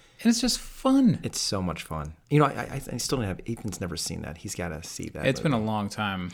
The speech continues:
Speaker 1: since I've seen it. I don't think I own it anymore. I think I sold that one back.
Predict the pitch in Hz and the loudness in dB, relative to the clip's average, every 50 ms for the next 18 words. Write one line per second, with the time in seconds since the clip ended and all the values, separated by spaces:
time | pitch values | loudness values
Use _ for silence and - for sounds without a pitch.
0 | - - _ _ - 98 85 - - 87 87 - - 98 87 87 90 90 - - | -12 -18 _ _ -12 -10 -8 -6 -6 -6 -6 -6 -8 -8 -8 -8 -10 -12 -14 -18
1 | _ _ _ _ - _ _ _ _ - - _ - _ _ - 113 110 107 104 | _ _ _ _ -20 _ _ _ _ -20 -20 _ -20 _ _ -6 -4 -4 -2 -4
2 | 104 98 95 95 90 - 113 107 107 104 104 104 104 101 104 101 101 104 104 107 | -4 -6 -6 -6 -6 -8 -8 -8 -6 -6 -6 -6 -6 -6 -6 -6 -6 -6 -6 -8
3 | 107 - - - _ _ _ _ _ _ _ _ _ _ _ _ _ _ _ _ | -8 -10 -16 -20 _ _ _ _ _ _ _ _ _ _ _ _ _ _ _ _
4 | _ _ _ _ - _ - 107 101 98 - - - 101 95 101 101 101 101 101 | _ _ _ _ -12 _ -6 -6 -4 -6 -6 -6 -8 -6 -6 -6 -6 -4 -6 -6
5 | 101 101 98 101 101 104 - | -6 -6 -6 -6 -8 -10 -12